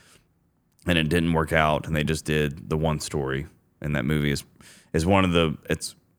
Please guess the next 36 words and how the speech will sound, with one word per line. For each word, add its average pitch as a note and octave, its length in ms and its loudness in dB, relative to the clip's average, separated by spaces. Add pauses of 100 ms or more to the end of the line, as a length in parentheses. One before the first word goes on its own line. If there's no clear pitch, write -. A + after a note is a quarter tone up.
(380)
it's - 160 -2
got F#2+ 160 6
a E2 100 2
good D#2+ 480 2
following. G2 440 2
It's E2+ 100 -2
not F2+ 120 0
a D2 40 0
great D#2+ 300 0
movie, E2 360 0 (140)
but E2 320 4
it's - 340 -4 (500)
for, E2 260 0
like, D2 320 -2 (1400)
like, - 140 -18 (400)
B D#2+ 220 0
movie. D#2+ 420 0 (300)
I - 60 -8
don't D#2 240 -4
know D2 80 -2
why D2 120 -2
I D2+ 60 0
wanna D2 120 -2
say D2+ 140 -4
that C#2+ 160 -2
term. D2+ 200 -2
We D2+ 80 0
were D2+ 60 0
just D2+ 100 -6
talking D#2 140 -2
about D2+ 180 -2
that - 80 -4
today, D2+ 220 0
B D#2 220 0
movie. C#2+ 320 -4
But D#2 300 0